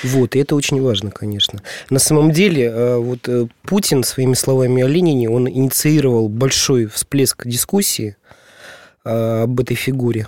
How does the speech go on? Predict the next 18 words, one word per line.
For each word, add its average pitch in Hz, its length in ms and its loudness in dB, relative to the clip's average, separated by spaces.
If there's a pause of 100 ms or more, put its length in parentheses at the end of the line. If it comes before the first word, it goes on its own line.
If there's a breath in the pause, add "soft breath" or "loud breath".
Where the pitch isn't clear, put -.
очень 117 240 -4
значительной. 110 760 -4 (260 loud breath)
И 131 100 0
это 170 200 4
удивительно 151 640 2
в - 40 -8
каком 151 260 0
смысле. 117 440 -4
Еще 139 460 2
буквально 131 540 0
недавно 139 500 2
и 117 160 0
на 123 120 2
протяжении 135 440 0
уже 127 160 2
довольно 131 340 2
многих 127 380 0
лет, 196 180 2